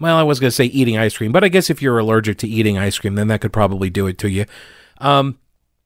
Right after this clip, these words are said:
by the way, Joe Biden flat out lied, uh, unless, of course, he has no idea what his Twitter account, his official Twitter account posted, because when Donald Trump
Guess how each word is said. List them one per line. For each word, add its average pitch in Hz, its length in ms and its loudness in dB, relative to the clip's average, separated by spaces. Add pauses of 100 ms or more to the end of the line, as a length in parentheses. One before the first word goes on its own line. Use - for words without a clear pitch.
(180)
by 165 160 2
the 185 60 -2
way, 151 140 2
Joe 175 180 0
Biden 175 480 -2
flat 175 280 -2
out 139 180 0
lied, 117 360 -2 (300)
uh, 139 180 0
unless, 180 280 0
of 160 80 -4
course, 165 220 2
he 156 80 -4
has 139 140 -2
no 147 160 0
idea 135 300 0
what 120 140 2
his 104 120 -6
Twitter 156 320 0
account, 104 360 -6
his 151 160 0
official 165 400 0
Twitter 123 320 0
account 104 340 -4
posted, 92 460 -10 (320)
because 165 320 -2
when 147 140 -2
Donald 190 360 0
Trump 147 400 -2